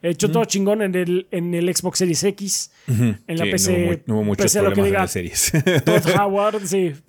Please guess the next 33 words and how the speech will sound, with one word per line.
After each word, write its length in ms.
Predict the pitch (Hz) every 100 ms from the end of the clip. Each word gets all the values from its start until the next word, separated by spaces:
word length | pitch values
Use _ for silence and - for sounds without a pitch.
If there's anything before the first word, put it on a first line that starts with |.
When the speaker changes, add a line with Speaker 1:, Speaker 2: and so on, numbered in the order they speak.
| 190 170
Speaker 1:
pese 180 | 190 190
a 40 |
lo 80 | 185
que 80 | 196
diga 200 | 196 190
Todd 200 | 202 175
Howard, 320 | 185 190 185 - _ _
sí 180 | - 208
necesitas 380 | 202 170 196 160
una 140 | 175
buena 260 | 165 160 147
P 60 | 147
C. 280 | 101 85 _ _
<laughs> 100 | 185 240 220 233 240 - _ - - - - - -
Invito 340 | 180 208 240 254
a 40 |
toda 140 | 262 262
la 80 |
banda 200 | 240 240
gordeadora 640 | 233 214 202 196 233 240 220
a 20 |
hacer 260 | 202 233 226
sus 180 | 220 -
cotizaciones 600 | 196 208 180 175 214 185
a 40 |
nuestro 220 | 180 180
Facebook 400 | 196 226 175 202
Tecnologic 640 | 220 185 185 180 190 190 170
diecinueve 540 | 185 156 247 277 269
o 80 | 226
nuestro 280 | 233 254 247
Instagram 600 | 247 262 233 247 247 -
Tecnologic 760 | 262 233 240 240 233 226